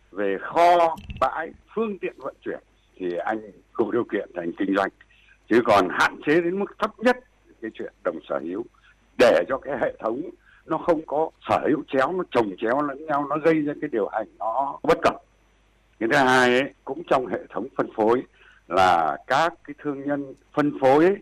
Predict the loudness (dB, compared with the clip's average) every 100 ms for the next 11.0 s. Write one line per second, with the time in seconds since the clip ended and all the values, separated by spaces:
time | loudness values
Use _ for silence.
0 | _ _ _ 0 2 2 2 4 4 2
1 | 0 4 4 4 2 0 -4 -8 -8 -4
2 | -2 0 0 0 0 0 0 -2 -4 -2
3 | -2 0 0 -2 _ _ _ _ -4 2
4 | 4 6 4 0 _ -8 -6 -6 -6 -6
5 | -8 -10 -4 0 0 0 -10 _ -6 0
6 | 0 0 2 4 4 0 _ -2 2 4
7 | 2 -2 _ _ -2 0 0 -4 -12 _
8 | _ -2 -2 0 -2 -4 _ -4 -2 -2
9 | -4 -4 -6 -10 -10 -6 -4 -4 -6 -4
10 | -2 0 4 4 2 -2 -4 -6 -6 -8